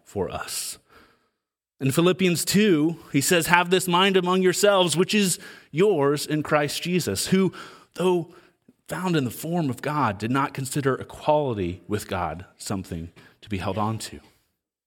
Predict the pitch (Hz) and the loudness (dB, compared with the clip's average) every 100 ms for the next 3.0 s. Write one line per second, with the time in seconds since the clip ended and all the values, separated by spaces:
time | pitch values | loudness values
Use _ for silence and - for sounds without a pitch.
0 | _ _ _ _ _ _ _ _ _ - | _ _ _ _ _ _ _ _ _ -2
1 | 143 160 147 - - 151 156 143 127 - | 2 4 2 -2 0 0 2 0 -2 -2
2 | 156 156 - - 135 123 - - - | 0 0 -2 -8 -4 -4 -2 -2 -4